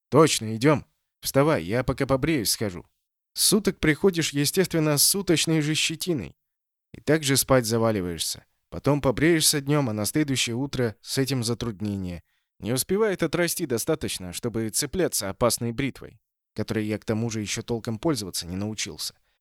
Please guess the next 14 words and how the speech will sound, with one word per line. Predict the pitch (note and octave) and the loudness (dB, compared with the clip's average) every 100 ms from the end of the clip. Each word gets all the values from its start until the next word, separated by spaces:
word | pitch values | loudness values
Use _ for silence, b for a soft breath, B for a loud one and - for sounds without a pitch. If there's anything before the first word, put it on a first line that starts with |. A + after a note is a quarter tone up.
| - | -4
Хотя | A2 F3+ | 0 0
править | F#3 D3+ E3 D#3 - | 0 2 2 0 0
на | C#3+ | 0
ремне | C3 A#2+ C#3 | 2 0 0
уже | C3 B2+ | -2 -2
получалось. | C3+ B2+ B2+ G2+ D2 - - _ _ _ _ _ _ _ _ _ _ _ | -2 -2 -2 -4 -6 -12 -14 _ _ _ _ _ _ _ _ _ _ _
В | - | -2
душевой | A#2 D3+ E3+ G#3 | 2 4 4 4
было | E3 D#3+ | 4 4
пусто, | - G#2 - E2+ D#2+ _ _ | 0 -4 -4 -6 -10 _ _
середина | - A#2 B2 D3+ B2 | 0 2 2 2 2
дня | A#2 D#3 | 2 2
все | - G2 | 0 -2
же. | E2 | -6